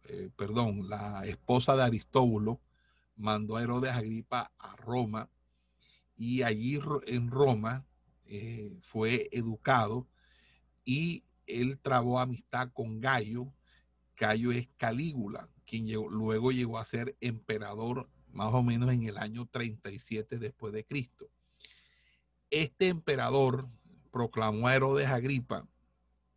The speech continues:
dada el la-, el la-, el lazo de amistad que los unía,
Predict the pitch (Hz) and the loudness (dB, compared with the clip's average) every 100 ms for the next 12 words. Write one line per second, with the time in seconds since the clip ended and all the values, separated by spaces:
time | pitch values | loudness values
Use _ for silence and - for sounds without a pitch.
0 | _ _ - - 143 107 113 123 123 104 | _ _ -20 -10 -4 0 4 4 4 0
1 | 117 107 110 113 107 _ 98 101 - 104 | -8 -6 -4 -6 -8 _ -14 -12 -8 -8
2 | 107 107 110 156 - 101 104 104 - - | -6 -8 -8 -14 -12 -10 -8 -8 -8 -6
3 | 131 123 107 - 107 110 123 123 - - | -4 -2 -4 4 4 4 -2 -4 -12 -20
4 | _ - 113 135 127 120 117 127 | _ 2 4 6 6 4 2 -4